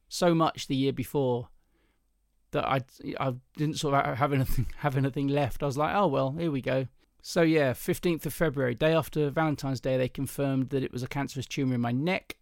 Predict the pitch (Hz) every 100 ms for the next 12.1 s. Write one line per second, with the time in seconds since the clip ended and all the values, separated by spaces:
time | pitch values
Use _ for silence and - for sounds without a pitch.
0 | _ 139 131 131 135 185 277 - - 185
1 | 147 120 214 262 196 220 - - 131 110
2 | - 160 156 156 - 123 110 - - -
3 | - 226 156 135 143 101 - 175 220 127
4 | - 117 117 - 120 135 - - - -
5 | 143 202 220 143 - - - 175 139 131
6 | 208 - 127 139 156 156 139 135 208 285
7 | 180 214 202 - - - - _ 208 220
8 | 277 269 196 - 233 185 160 156 151 -
9 | - 165 135 139 - 170 - 143 139 135
10 | 135 269 294 - - 170 139 - - 165
11 | 131 127 156 - 160 151 165 160 226 196
12 | -